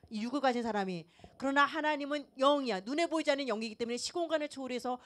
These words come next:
여러분들이 "내 안에 들어와 주세요"라고 마음으로 믿고 입으로 시인했기 때문에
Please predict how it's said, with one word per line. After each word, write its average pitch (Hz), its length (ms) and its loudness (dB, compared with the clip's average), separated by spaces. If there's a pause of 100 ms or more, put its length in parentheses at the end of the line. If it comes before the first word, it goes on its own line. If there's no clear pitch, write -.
(200)
여러분들이 269 520 0
"내 247 100 0
안에 262 220 2
들어와 226 360 2
주세요"라고 277 1000 8
마음으로 269 360 6
믿고 339 240 4
입으로 330 220 6
시인했기 302 380 -2
때문에 269 500 0